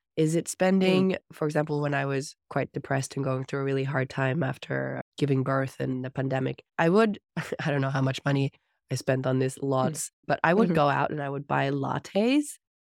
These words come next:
Speaker 1: at my favorite
Speaker 2: Oh.
Speaker 1: cafe, and that felt like a pleasure, right?
Speaker 2: Yeah.
Speaker 1: Like
Speaker 2: Yeah. Amazing.
Speaker 1: and I was like, I could drink coffee at home and it would cost, what, like, five crowns. And here I'm paying, like, fifty crowns for coffee, like, every single day, but it's giving me pleasure.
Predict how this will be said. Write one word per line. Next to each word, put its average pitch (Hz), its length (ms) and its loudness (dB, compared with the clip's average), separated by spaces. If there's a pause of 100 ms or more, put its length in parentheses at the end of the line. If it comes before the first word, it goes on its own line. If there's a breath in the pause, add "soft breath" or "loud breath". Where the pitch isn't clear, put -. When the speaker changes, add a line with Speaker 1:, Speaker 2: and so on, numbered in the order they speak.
Speaker 1:
at 143 140 -2
my 143 160 0
favorite 156 400 0
Speaker 2:
Oh. - 40 -6
Speaker 1:
cafe, 147 460 -2
and 160 200 4
that 156 200 2
felt - 220 0
like 165 180 -2
a - 140 -20
pleasure, 143 460 -4 (600)
right? 156 140 4
Speaker 2:
Yeah. 185 100 6
Speaker 1:
Like 147 160 0 (160)
Speaker 2:
Yeah. 180 240 2 (220)
Amazing. 165 480 -4
Speaker 1:
and 165 120 -2
I 160 80 6
was 160 140 2
like, 151 140 2
I 156 60 2
could 233 200 0
drink 185 220 2
coffee 165 300 2
at 147 80 -2
home 156 460 2
and 143 140 -4
it 143 80 -4
would 139 160 -10
cost, - 560 -4 (120)
what, - 180 -6
like, - 180 -8
five 135 260 -6
crowns. 143 340 -4
And 143 100 0
here 151 160 2
I'm 147 120 2
paying, 143 300 0
like, 139 180 -6
fifty - 320 -2
crowns 139 340 0
for 139 180 -10
coffee, 139 400 -2
like, 139 200 -2
every 147 200 -2
single 143 320 -2
day, 139 180 -2 (180)
but 156 120 0
it's - 180 -2 (140)
giving 160 480 4
me 135 180 2
pleasure. 139 580 -10